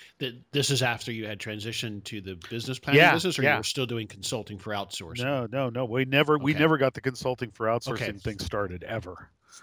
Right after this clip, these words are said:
Speaker 1: Got it. And, and when you refer to we, who, who are we talking about?
Speaker 2: My wife and I have been in the business since the beginning, and, and unlike most businesses where the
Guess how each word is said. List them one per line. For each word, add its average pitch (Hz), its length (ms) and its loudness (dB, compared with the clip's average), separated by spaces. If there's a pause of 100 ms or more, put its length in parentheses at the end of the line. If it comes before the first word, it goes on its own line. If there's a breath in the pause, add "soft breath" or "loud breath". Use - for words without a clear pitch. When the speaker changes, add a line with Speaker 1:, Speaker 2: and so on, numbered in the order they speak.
(320 loud breath)
Speaker 1:
Got 87 180 -8
it. 85 140 -12
And, 117 160 -6
and 139 160 -2
when 139 140 0
you 135 100 0
refer 131 340 0
to 139 220 2
we, 139 400 -2
who, 135 180 -2
who 135 160 0
are 135 60 0
we 120 140 -4
talking 110 360 -4
about? 98 160 -6
Speaker 2:
My 135 60 2
wife 156 240 6
and 156 100 2
I 156 40 6
have 139 100 0
been 131 100 0
in 131 140 -2
the 113 60 -6
business 120 400 -4
since - 580 -12
the - 80 -8
beginning, 113 500 -4
and, 101 200 -8
and 131 260 -2
unlike 139 340 4
most 127 280 -4
businesses 117 520 -2
where 104 380 -2
the 104 320 -2